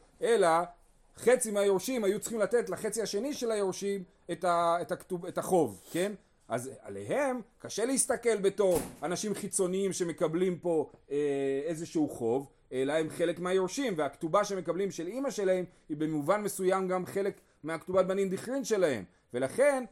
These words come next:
אי אפשר להסתכל על זה בתור, אה, בתור, אה, מותר. זה, אז אומר רב, זה שאתם אומרים את זה בבעל חוב, זה לא מוכיח, זה לא אומר כלום לגבי כתובת אישה. עוד פעם, "אמינא להו אנא, בבעל חוב כולי עלמא לא פליגי דהוה מותר, כי פליגי בכתובה."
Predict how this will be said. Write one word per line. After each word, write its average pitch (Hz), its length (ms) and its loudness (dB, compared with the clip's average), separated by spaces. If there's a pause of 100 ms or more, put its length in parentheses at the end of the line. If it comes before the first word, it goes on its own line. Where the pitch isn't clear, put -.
(180)
אי 269 140 -4
אפשר 262 180 2
להסתכל 185 400 0
על 160 60 0
זה 151 120 -2
בתור, 147 440 0
אה, 127 320 0
בתור, 131 440 0
אה, 120 140 -2
מותר. 107 420 -4 (400)
זה, 151 300 -2
אז 139 160 -4
אומר 214 240 0
רב, 165 200 8
זה 139 220 2
שאתם 220 280 0
אומרים 196 200 0
את 190 60 -4
זה 175 100 0
בבעל 170 300 4
חוב, 254 280 2 (200)
זה 139 200 0
לא 214 220 2
מוכיח, 254 480 0
זה 156 100 -4
לא 214 80 2
אומר 254 140 2 (100)
כלום 269 300 -2 (220)
לגבי 165 420 0
כתובת 151 400 0
אישה. 110 280 -8 (540)
עוד 135 220 -2
פעם, 95 180 -4 (260)
"אמינא 190 200 0
להו 131 280 2
אנא, 247 300 0 (460)
בבעל 160 360 6
חוב 185 220 2
כולי 180 180 2
עלמא 170 180 6
לא 151 80 4
פליגי 143 280 -2
דהוה 101 440 -2
מותר, 226 320 -6 (260)
כי 135 120 -6
פליגי 269 300 -4
בכתובה." 156 560 -2